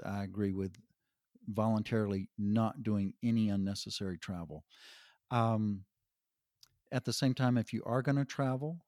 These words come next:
you wanna look and see where your, uh, your destination, what their covid nineteen is. You want to make sure you've got plenty of hand sanitizer. You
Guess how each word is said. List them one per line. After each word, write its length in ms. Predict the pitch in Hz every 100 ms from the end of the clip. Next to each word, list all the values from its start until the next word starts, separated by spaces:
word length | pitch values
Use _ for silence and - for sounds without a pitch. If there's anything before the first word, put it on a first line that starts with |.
| -
you 560 | 117 113 110 110 107 -
wanna 440 | 107 113 120 113
look 300 | 107 117 120 _ _ -
and 240 | 110 104
see 540 | - - 110 104 104 101
where 680 | 101 101 113 113 117 110 107
your, 500 | 107 104 104 104 104 - _ -
uh, 340 | 104 90 92 107 - -
your 160 | 104
destination, 800 | 101 113 - 110 113 117 - 117 107
what 320 | 101 107 - -
their 340 | 110 107 107 _ _ _ _ -
covid 280 | 120 110
nineteen 540 | 104 107 101 - 135 127
is. 380 | 135 170 - - _ _ _ _ _ _ -
You 560 | 110 110 107 104 101 - _ _ _ _ _ -
want 420 | 107 113 117 -
to 440 | - 104 101 95 - _ _ _ -
make 140 | 110
sure 160 | - 120
you've 120 | 110
got 180 | 113 -
plenty 240 | 127 120
of 60 | 110
hand 260 | 123 127 127
sanitizer. 800 | 139 139 135 139 143 143 165 165 _ _ _ _ _ -
You 480 | 113 107 107 104 104